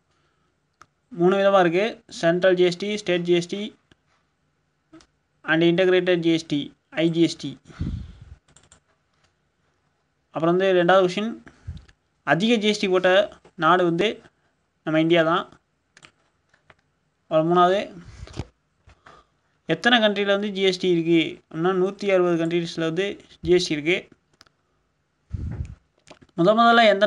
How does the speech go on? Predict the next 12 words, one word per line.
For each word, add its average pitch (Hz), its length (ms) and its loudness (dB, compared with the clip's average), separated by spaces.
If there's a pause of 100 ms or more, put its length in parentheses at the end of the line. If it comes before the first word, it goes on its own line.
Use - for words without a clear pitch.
நாட்டுல 190 260 2
ஜி 185 80 6
எஸ் 180 120 0
டி 170 80 0
கொண்டு 170 140 0
வந்தாங்கன்னா, 170 320 0 (220)
பிரான்ஸ். 170 360 0 (480)
Which 185 180 -6
country 202 240 0
is - 120 -10
the 196 100 0 (280)
first 175 300 -4